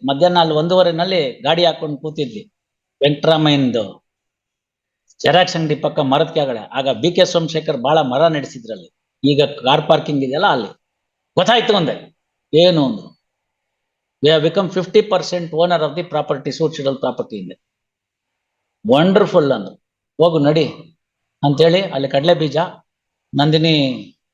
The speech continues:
ಬರ್ಫಿ ಅವೆರಡೇ ತಿಂತಿದ್ದಿದ್ದು. ಅದಕ್ಕೆ ಹೋಗಿ ಅದ್ ತಗೊಂಬಂದು ತಿಂದ್ಬಿಟ್ಟು, "ನಡಿ ಈಗ" ಅಂತ. ನೋಡ್ದೆ ಅವನ್ ಕ್ವಶನ್ ಹೆಂಗ್ ಮಾಡ್ತು ಅಂತ. Fifty percent of the suit property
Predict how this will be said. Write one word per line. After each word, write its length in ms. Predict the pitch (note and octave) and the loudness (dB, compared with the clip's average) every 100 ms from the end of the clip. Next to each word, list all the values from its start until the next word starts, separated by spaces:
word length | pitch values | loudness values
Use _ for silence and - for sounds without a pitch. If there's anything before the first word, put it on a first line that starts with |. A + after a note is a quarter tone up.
| _ _ _ _ - | _ _ _ _ -2
ಬರ್ಫಿ 600 | D3+ - E3 - - _ _ _ _ _ _ _ _ - | -2 0 -2 -2 -10 _ _ _ _ _ _ _ _ 0
ಅವೆರಡೇ 280 | D3 F#3 F#3 | 2 4 2
ತಿಂತಿದ್ದಿದ್ದು. 520 | E3+ E3+ D3+ C3+ - - _ _ - | -2 -2 -4 -6 -8 -20 _ _ -6
ಅದಕ್ಕೆ 160 | C#3 C3+ | -4 0
ಹೋಗಿ 240 | E3+ F3 | 0 2
ಅದ್ 180 | G3 - | -2 -2
ತಗೊಂಬಂದು 640 | D3+ D3 C#3+ D#3 G3 - _ - | -4 -4 -6 -6 -10 -14 _ -2
ತಿಂದ್ಬಿಟ್ಟು, 680 | D#3+ C#3 D3+ D3+ - - - D3 | 0 2 0 -2 -8 -14 -6 0
"ನಡಿ 160 | D#3 | 2
ಈಗ" 160 | C#3+ A2+ | 0 -2
ಅಂತ. 300 | F#2+ F2+ _ _ _ _ C#3 | -6 -12 _ _ _ _ 0
ನೋಡ್ದೆ 280 | D#3+ D#3 D#3 | 2 4 2
ಅವನ್ 240 | D3+ C#3+ | 2 -2
ಕ್ವಶನ್ 380 | D#3+ D3+ A#3 G3+ | -4 -4 -6 -6
ಹೆಂಗ್ 200 | E3 D3+ | -6 -4
ಮಾಡ್ತು 300 | D3 - A#2+ | -4 -6 -12
ಅಂತ. 140 | G#2 _ _ _ _ _ _ _ _ _ - | -14 _ _ _ _ _ _ _ _ _ 0
Fifty 400 | G3 F#3+ - A3+ | 0 0 2 4
percent 440 | A3+ G#3+ E3+ G3+ F#3+ | 4 2 0 -2 0
of 120 | F#3+ | 0
the 140 | F3 D#3+ | 2 -2
suit 140 | G3 G3 | 0 -2
property 920 | G3 F3 E3 D3+ E3+ F3+ F#3+ F#3+ | 0 0 0 -4 0 0 0 -4